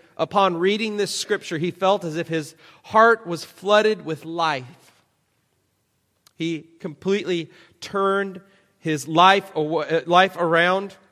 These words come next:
After years and years of prayer, thirty-two years of prayer from his mother, he experienced this incredible miracle of God.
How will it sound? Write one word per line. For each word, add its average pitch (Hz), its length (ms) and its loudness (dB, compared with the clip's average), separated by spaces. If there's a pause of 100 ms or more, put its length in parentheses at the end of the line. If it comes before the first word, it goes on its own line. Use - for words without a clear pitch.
(680)
After 202 220 0
years 190 760 2
and 180 240 -10
years 196 500 0
of 175 140 -8
prayer, 180 220 -4
thirty-two 240 520 -4
years 196 500 -2
of - 200 -18
prayer 165 580 -2 (640)
from 180 200 -2
his 165 160 -6
mother, 170 440 2 (1300)
he 208 160 0
experienced 220 560 0
this 202 140 -4
incredible 220 500 2
miracle 208 560 2
of 160 100 -4
God. 147 520 6